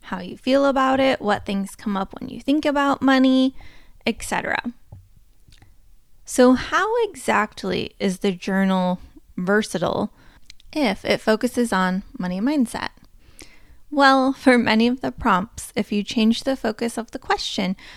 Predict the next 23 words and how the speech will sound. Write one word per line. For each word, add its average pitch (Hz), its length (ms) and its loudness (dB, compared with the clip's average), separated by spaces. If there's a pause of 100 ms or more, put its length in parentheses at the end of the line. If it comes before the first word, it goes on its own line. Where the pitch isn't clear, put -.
(140)
you've 247 300 2
got 285 340 -4
prompts 254 600 0
for 226 180 0
whatever 226 440 2
else 247 360 -2
you 240 120 4
want 202 380 0
to 262 100 0
dive 208 360 0
into. 240 720 0 (1700)
Let's 247 640 2
play 226 400 2
with 208 160 4
these 180 240 -2
a - 20 -2
little - 320 0
bit. - 280 -4 (1500)
So 226 180 0
for 214 220 2
example, 214 640 -4 (880)
prompt 240 420 4
twenty-seven 226 880 0